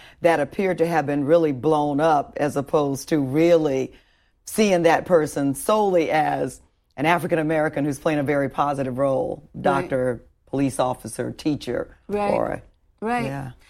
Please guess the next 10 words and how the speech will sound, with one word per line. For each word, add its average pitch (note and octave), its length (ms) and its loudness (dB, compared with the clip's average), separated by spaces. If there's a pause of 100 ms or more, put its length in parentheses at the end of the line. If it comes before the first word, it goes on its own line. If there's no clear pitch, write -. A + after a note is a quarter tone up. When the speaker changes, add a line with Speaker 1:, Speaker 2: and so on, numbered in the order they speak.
Speaker 2:
I B3+ 60 0
mean, C#4 220 6
even, D#4+ 500 2
um, A#3+ 360 0
you A#3+ 100 2
know, A3 140 0
y-, G3+ 260 -4
young A3+ 400 0
children, G#3+ 800 4
um, F3+ 420 0